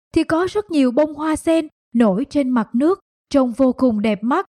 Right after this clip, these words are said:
Câu chuyện thần kỳ của các tiểu đệ tử tại điểm luyện công ở bến tàu Đa Linh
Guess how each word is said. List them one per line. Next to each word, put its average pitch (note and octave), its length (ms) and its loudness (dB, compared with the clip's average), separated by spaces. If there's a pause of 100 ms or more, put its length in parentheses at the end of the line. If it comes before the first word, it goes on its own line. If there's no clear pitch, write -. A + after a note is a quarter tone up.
(480)
Câu F#4+ 140 4
chuyện C4 280 0
thần C4+ 220 0
kỳ A#3+ 280 0
của G#3+ 200 -4
các E4+ 280 -6
tiểu A#3 180 2
đệ B3+ 180 0
tử G#3+ 400 0
tại G#3+ 240 0
điểm G3+ 220 0
luyện A#3+ 240 0
công D4 280 0
ở A3 100 -2
bến C4 280 -2
tàu A3 240 0
Đa B3 220 -2
Linh C4+ 240 2